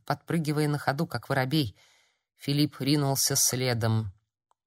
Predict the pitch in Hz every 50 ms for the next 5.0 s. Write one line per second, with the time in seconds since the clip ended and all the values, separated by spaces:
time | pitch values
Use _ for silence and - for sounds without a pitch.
0 | _ _ _ _ _ _ - 214 226 220 208 185 165 202 220 214 214 185 226 226
1 | 254 262 220 175 - - - - 147 143 135 143 151 151 196 202 180 - 160 143
2 | - - 139 139 156 170 170 160 139 139 135 135 139 147 147 127 143 135 139 139
3 | 127 131 123 123 127 123 113 - - - - - - _ - - - - 208 180
4 | 190 180 - 190 185 180 175 175 170 165 170 170 160 156 151 147 143 143 143 131